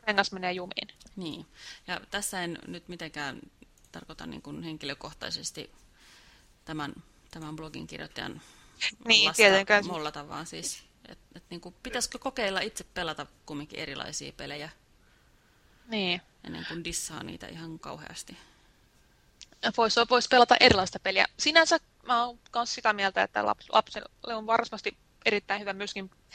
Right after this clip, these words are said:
Speaker 1: pelata ja leikkiä jotain semmoista, missä liikutetaan sitä ruumista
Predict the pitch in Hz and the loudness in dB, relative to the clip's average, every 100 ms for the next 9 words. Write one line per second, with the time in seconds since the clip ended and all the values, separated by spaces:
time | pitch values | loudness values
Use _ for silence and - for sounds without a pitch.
0 | - - _ - 208 196 196 196 185 - | -14 -14 _ 4 6 8 6 6 2 -2
1 | 190 190 190 - 185 190 208 190 196 - | -4 0 -2 -2 -6 -6 -6 -6 -4 0
2 | 185 - - 220 190 208 - 196 190 190 | 0 -2 2 6 6 4 -2 2 2 2
3 | 196 196 190 - - | -2 -2 -6 -4 -2